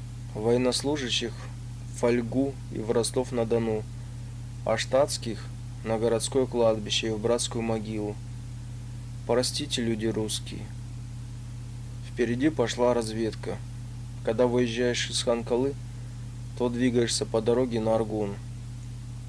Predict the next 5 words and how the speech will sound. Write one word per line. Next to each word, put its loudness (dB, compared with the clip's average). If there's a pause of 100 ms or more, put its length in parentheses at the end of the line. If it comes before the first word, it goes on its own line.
(1120)
Через 0
километров 4
тридцать -2 (640)
сворачиваешь 4
налево 4